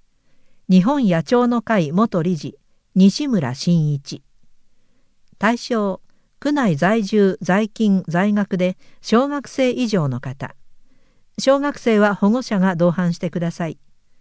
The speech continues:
定員四十名、申し込み順です。参加費は百円、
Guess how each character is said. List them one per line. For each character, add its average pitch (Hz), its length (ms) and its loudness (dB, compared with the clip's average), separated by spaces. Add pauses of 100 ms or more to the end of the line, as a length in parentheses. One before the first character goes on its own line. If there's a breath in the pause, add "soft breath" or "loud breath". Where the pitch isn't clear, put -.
(560)
定 233 240 2
員 196 280 0 (120)
四 190 240 4
十 233 220 -2
名、 127 340 -6 (200)
申 196 180 4
し - 60 -6
込 233 160 -2
み 214 100 2
順 190 200 0
で 190 120 -2
す。 - 200 -14 (720)
参 269 240 -4
加 277 100 -2
費 208 180 -2
は 202 200 0
百 202 440 -2
円、 185 280 -2